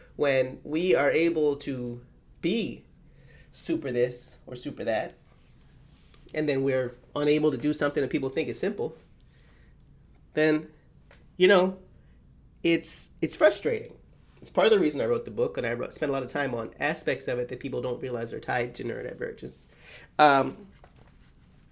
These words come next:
but, you know, that's where I wanted to get you with this, is to really tie in to why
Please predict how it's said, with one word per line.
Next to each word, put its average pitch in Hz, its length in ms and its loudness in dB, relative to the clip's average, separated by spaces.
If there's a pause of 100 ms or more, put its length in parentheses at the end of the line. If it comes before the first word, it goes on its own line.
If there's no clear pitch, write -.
(500)
but, - 320 8 (1400)
you 226 100 8
know, 170 260 6 (2500)
that's 196 300 2
where 185 140 4
I - 20 8
wanted 147 240 2
to 139 80 -6
get 123 240 0
you 120 60 -8
with - 160 -12
this, - 320 -16 (1400)
is 143 100 -8
to 151 140 -6
really 190 480 4 (100)
tie 165 360 2
in 139 440 0 (260)
to 127 460 -4 (880)
why 151 580 2